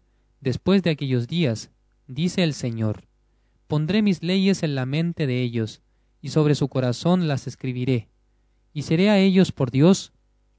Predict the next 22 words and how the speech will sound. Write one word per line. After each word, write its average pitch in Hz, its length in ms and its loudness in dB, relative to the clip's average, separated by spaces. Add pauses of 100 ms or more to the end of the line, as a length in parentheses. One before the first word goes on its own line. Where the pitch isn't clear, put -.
y 143 180 0
ellos 180 280 4
me 156 100 0
serán 135 300 -2
a 123 60 -2
mí 151 200 0
por 135 240 0
pueblo". 110 460 -4 (1200)
Aquí 165 260 -2
dice, 196 440 0 (480)
"después 190 580 0
de 170 100 -2
aquellos 131 380 -2
días", 117 420 -4 (560)
es 143 160 0
decir, 202 520 2 (500)
después 185 540 2
de 202 80 4
establecer 156 760 0
el 131 180 -4
nuevo 180 320 4
pacto 127 540 -6